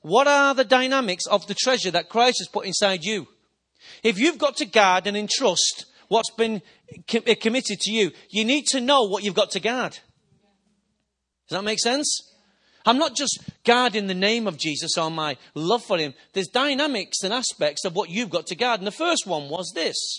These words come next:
is that the first piece of treasure that you and I possess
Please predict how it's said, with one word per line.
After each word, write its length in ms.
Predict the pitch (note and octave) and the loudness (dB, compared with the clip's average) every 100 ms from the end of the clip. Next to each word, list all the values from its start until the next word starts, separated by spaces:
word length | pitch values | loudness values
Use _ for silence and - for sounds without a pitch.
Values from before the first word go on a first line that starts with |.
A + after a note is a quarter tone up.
| - _ _ _ _ _ _ G#3+ | -14 _ _ _ _ _ _ 2
is 300 | G#3 A#3 - - _ | 2 2 -6 -14 _
that 260 | G#3+ A3 - | 4 4 -2
the 60 | |
first 360 | - C4+ D4+ - | -4 0 0 -2
piece 220 | C#4 - | -6 -6
of 60 | B3 | -6
treasure 340 | - G3 E3 | -4 -2 -4
that 100 | B2+ | -6
you 220 | E3 A#3 | -6 -6
and 100 | B3+ | -2
I 140 | F#3+ G#3 | -4 -4
possess 340 | A#3 D#3+ C#3+ | -6 -4 -4